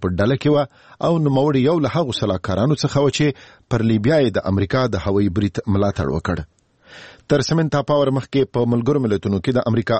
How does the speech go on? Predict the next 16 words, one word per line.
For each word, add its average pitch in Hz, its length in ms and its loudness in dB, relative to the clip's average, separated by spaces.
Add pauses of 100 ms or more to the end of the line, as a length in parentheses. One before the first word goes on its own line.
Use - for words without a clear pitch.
(120)
استازیتوب 104 640 -2 (320)
سوزان 117 480 2
رایس 95 240 -4
کاوه. 76 320 -6 (420)
میرمن 101 320 0
رایس 120 300 0
له 104 160 0
دوه 110 180 0
زره 104 240 0
نهم 123 240 0
نیولې 131 340 2
تر 110 120 0
دوه 113 180 -2
زره 113 240 0
دیارلسم 98 460 -2
کال 135 180 0